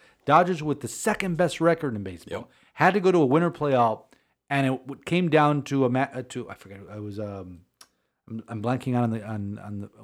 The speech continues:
Speaker 1: who hit the home, walk-off home run. Came down to a walk-off home run because, and now, but you said it. You picked the Giants.
Speaker 2: I did.
Speaker 1: All right,
Speaker 2: I
Speaker 1: so
Speaker 2: s-,
Speaker 1: I
Speaker 2: I
Speaker 1: need
Speaker 2: said,
Speaker 1: to
Speaker 2: I said N L West, and, and I, I
Speaker 1: I
Speaker 2: tossed
Speaker 1: need to
Speaker 2: in
Speaker 1: make,
Speaker 2: the Giants
Speaker 1: I,
Speaker 2: there.
Speaker 1: I need to make a pick here. Okay?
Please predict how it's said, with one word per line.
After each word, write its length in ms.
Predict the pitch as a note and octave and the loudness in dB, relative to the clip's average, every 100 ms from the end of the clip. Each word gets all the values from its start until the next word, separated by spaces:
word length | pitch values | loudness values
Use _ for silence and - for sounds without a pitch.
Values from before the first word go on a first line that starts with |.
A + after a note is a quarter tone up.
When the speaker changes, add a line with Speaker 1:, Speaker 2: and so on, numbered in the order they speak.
| A2 | -10
Speaker 1:
who 100 | A2+ | -6
hit 160 | A2+ | -6
the 80 | A2+ | -6
home, 260 | G2+ A2 G#2+ | -6 -8 -2
walk-off 340 | A#2+ A2+ A#2+ - | 0 2 -2 -6
home 140 | G#2+ | -10
run. 160 | G2 - _ _ _ | -10 -14 _ _ _
Came 200 | E3 F3+ F#3 | 6 6 8
down 200 | E3 E3 | 8 8
to 40 | |
a 40 | C#3 | 8
walk-off 400 | B2+ C3 C3+ A#2+ | 8 8 4 0
home 120 | A#2+ | 0
run 180 | A#2+ A2+ - _ _ _ _ | 0 0 -4 _ _ _ _
because, 500 | A#2+ B2 B2+ B2+ G#2+ - _ _ _ - | -8 -4 0 0 -2 -12 _ _ _ -6
and 160 | B2 | 4
now, 220 | D#3 G3+ D3+ | 6 6 4
but 280 | - A#2+ | -6 -2
you 120 | A3 C4 | 0 2
said 320 | - A3+ C#3 | 8 8 8
it. 160 | - _ _ - | 0 _ _ -2
You 200 | C3+ A#3+ | 2 2
picked 320 | B3 A3 A3 | 2 -2 -2
the 60 | - | -2
Giants. 500 | C#3 C3 G2+ - - - | 0 2 0 -10 -12 -8
Speaker 2:
I 100 | D#2 | -6
did. 300 | F2+ A2 - | -4 -6 -6
Speaker 1:
All 80 | B2 | -2
right, 80 | A#2 | 0
Speaker 2:
I 40 | |
Speaker 1:
so 80 | F2 | 0
Speaker 2:
s-, 60 | C3+ | 4
Speaker 1:
I 100 | D#3 | 4
Speaker 2:
I 40 | |
Speaker 1:
need 60 | F#3 | 6
Speaker 2:
said, 120 | - | 6
Speaker 1:
to 140 | F3 D3 | 4 4
Speaker 2:
I 80 | F#2 | 4
said 260 | - F#2 | 4 2
N 200 | F2+ G#2 | 2 2
L 160 | A#2 B2+ | 6 8
West, 360 | A#2 C3 - - | 8 6 4 -2
and, 120 | G2 | -2
and 180 | F2 F2 | -2 -2
I, 180 | E2 E2 - | -2 -2 -2
I 60 | E2+ | -2
Speaker 1:
I 40 | |
Speaker 2:
tossed 320 | - - G2+ | -2 6 8
Speaker 1:
need 60 | F#3 | 8
to 60 | |
Speaker 2:
in 60 | F3+ | 6
Speaker 1:
make, 140 | F3 | 4
Speaker 2:
the 60 | F#3+ | 4
Giants 320 | E2+ C#3 D3+ | 4 2 -2
Speaker 1:
I, 20 | |
Speaker 2:
there. 60 | - | 0
Speaker 1:
I 40 | |
need 120 | C#3+ D3+ | 0 0
to 60 | |
make 180 | D3+ C#3 | 0 -2
a 60 | A2 | -6
pick 260 | - G2 | -10 -12
here. 160 | - - _ _ _ _ _ _ _ | -12 -20 _ _ _ _ _ _ _
Okay? 340 | B2 A#2+ B2+ | -12 -8 -8